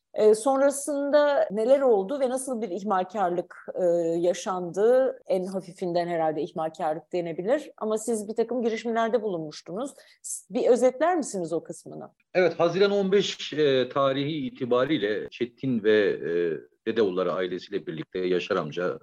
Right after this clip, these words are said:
Speaker 2: Metin, Barış ofisimize geldiler. On iki Mayıs saldırısından dolayı mağduriyetlerini bize, e, izah ettiler.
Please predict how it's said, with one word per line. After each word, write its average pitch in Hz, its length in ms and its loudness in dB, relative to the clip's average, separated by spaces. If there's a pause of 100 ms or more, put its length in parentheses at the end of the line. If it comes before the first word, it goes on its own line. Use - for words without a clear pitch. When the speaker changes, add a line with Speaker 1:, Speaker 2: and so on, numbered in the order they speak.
Speaker 2:
Metin, 85 420 -6
Barış - 380 -4 (260)
ofisimize 123 500 0
geldiler. 71 540 0 (460)
On 143 100 0
iki 135 180 -2
Mayıs 135 240 2
saldırısından 113 680 0
dolayı 113 200 0
mağduriyetlerini 101 720 -2 (240)
bize, 87 360 0
e, 87 160 -2
izah 98 260 0
ettiler. 123 420 0